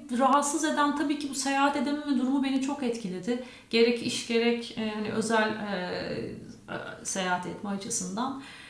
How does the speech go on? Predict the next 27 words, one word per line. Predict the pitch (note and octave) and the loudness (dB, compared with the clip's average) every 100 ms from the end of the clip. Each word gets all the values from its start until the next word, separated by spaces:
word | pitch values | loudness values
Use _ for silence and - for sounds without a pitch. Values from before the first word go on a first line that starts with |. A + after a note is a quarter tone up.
| - - | -16 -4
E, | B3 B3+ B3 A#3+ A#3 A#3 - - - - - | 0 4 6 4 4 -2 -10 -20 -20 -20 -2
fakat, | B3 A#3+ C#4+ C#4+ - - | 2 6 6 4 -4 -2
e, | A3+ | -2
ev, | A3+ - A#3+ D4 D4 - - | 0 6 8 6 2 -6 0
e, | A3+ A3 A3 | 4 4 4
avantaj, | G#3+ A3 A3 A#3 A#3 D4 D4 - | 4 6 8 6 4 2 0 2
hani | A#3 G#3+ | 4 4
bahçenin | A3 - C4+ C#4 | 2 2 4 6
olması | B3+ A#3+ A#3 | 6 6 4
çok | C#4 C#4+ C4 | -2 -8 -4
büyük | A#3 A3+ | -4 -2
bir | |
avantaj. | F#3 F3 F3 G3 C#4 C#4+ A3+ | -2 0 -2 0 0 2 6
Bunu | A#3+ | 8
da | A#3+ | 8
görmüş | A3+ A3+ A#3 A#3+ - | 6 6 6 6 2
olduk. | F3 F3 A#3+ | -2 -2 -6
Hani | G#3+ G3+ | -4 -2
bir | A3 | -2
apartman | G#3+ A3+ A#3 A3 A3 - - - - | -2 -2 -2 -4 -6 -6 -14 -20 -8
dairesinde | G3+ G#3+ A3+ A#3 A#3+ A#3 | -2 0 2 2 6 6
oturuyor | A#3+ A#3 B3 A#3+ | 6 2 2 2
olsaydık | A#3 A#3 B3 A#3 - | 2 0 -2 -2 0
büyük | C#4+ D#4+ | 0 2
olasılıkla | C4 A#3 - - A#3 | 0 -2 -4 -2 -2
bu | A#3 | 0
kadar | A#3 A3+ A3+ | 2 0 0